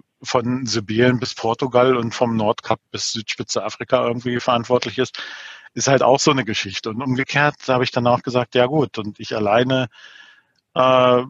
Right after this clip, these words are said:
hätte das so am Anfang auch sehr schräg gefunden, äh, wenn ich jetzt so in die Position reingekommen wäre, immer von einem, äh, individuellen, ähm, Mitarbeiter zu so einer Geschichte,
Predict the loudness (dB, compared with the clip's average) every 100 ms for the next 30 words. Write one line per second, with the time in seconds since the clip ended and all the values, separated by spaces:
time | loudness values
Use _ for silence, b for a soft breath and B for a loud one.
0 | -10 _ -16 -10 -6 -2 -4 -2 -4 -4
1 | -4 -4 -4 -2 -2 0 0 0 0 -2
2 | -4 -4 0 0 -2 -2 2 4 4 2
3 | 0 -2 -4 -4 -4 0 4 6 6 4
4 | 0 -18 _ _ _ _ _ _ _ _
5 | -6 -4 -4 -2 -2 -2 0 2 2 2
6 | 0 -2 -2 0 0 0 2 2 0 0
7 | 0 -2 0 0 0 0 0 -2 -6 B
8 | B B B -4 0 0 0 0 4 4
9 | 4 2 2 4 4 6 6 4 0 -2
10 | -4 0 2 4 4 4 2 2 4 2
11 | -4 _ -20 -8 -4 0 0 0 -2 -2
12 | 0 0 0 -4 -4 -6 -2 -2